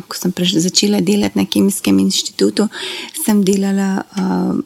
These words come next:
malo na drugačni vrsti projekta, sicer, a, na področju tudi polimerov in so v bistvu raziskovalci,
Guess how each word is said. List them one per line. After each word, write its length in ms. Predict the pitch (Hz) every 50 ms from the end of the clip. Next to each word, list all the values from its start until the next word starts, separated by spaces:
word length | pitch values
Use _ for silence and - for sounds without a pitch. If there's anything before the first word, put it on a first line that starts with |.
| _ -
malo 360 | - 196 190 190 190 190 196 190
na 120 | 190 190 170
drugačni 580 | 175 185 175 180 190 196 208 - - 247 233 220
vrsti 320 | 226 233 - - - 247
projekta, 800 | 240 - - 240 233 220 220 214 - - - 240 233 233 226 226
sicer, 460 | 208 - - - - - 196 196 190 -
a, 160 | - 180 180 170 156 160 170 180 - _ _ _ -
na 140 | - 320 175
področju 460 | - - 190 190 185 185 180 - 190 180
tudi 200 | - 214 - - -
polimerov 640 | - 226 240 254 254 247 226 214 208 226 240 254 - 214
in 160 | 214 208 208 208
so 460 | - - - - 208 208 208 208 - -
v 80 | 180 190 175 196
bistvu 260 | 196 - - - 220 220
raziskovalci, 960 | 202 190 190 - - - - 196 180 185 185 185 190 190 - - - 196